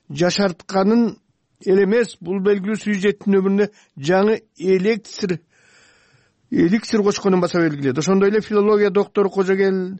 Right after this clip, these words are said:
Култегиндин «Контажынын сүйүүсү» деген поэмасы акындын эргүү отуна дүрбөттөлүп жасалганын, окуган адамды оп тартып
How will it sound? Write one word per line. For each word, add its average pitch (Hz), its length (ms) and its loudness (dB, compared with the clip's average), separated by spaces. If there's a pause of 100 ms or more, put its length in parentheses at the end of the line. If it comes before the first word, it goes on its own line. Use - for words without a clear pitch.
(480)
Култегиндин 196 800 0
«Контажынын 190 760 0
сүйүүсү» 190 460 -2
деген 220 260 0
поэмасы 202 540 0 (320)
акындын 196 500 2
эргүү 196 460 2
отуна 214 260 -2
дүрбөттөлүп 202 560 -2
жасалганын, 175 640 -4 (540)
окуган 190 500 2
адамды 196 320 2
оп 208 160 -4
тартып - 320 -4